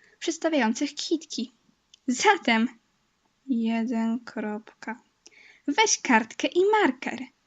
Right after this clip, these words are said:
Dwa kropka. Rysujemy małe kółeczko gdzieś w rogu kartki. To będzie głowa naszego przyjaciela. Trzy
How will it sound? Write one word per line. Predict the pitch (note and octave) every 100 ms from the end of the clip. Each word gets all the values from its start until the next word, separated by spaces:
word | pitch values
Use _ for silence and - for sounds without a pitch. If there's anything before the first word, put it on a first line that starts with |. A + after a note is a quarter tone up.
| _ _ _ _ _
Dwa | B3+ A3+ B3 A#3 A#3 A#3 A#3+
kropka. | - A#3 A3+ A3 A3 - - A#3+ A#3 - _ _ _ _ - -
Rysujemy | B3+ B3+ B3+ B3+ B3
małe | F4 G#4
kółeczko | E4+ C#4 C#4+ -
gdzieś | B3 B3 B3
w |
rogu | A3+ A3 G#3+
kartki. | A3 G#3+ A3 - A3+ - _ _ _
To | F#4
będzie | F#4 F4+ E4+
głowa | C#4 A#3+ B3+
naszego | C4+ C4+ C#4 B3+
przyjaciela. | C#4+ - A#3 A3+ C4 F4+ D#4 A3+ A3 - _ _ _ _ _ _ - _ -
Trzy | - - - C4 A#3+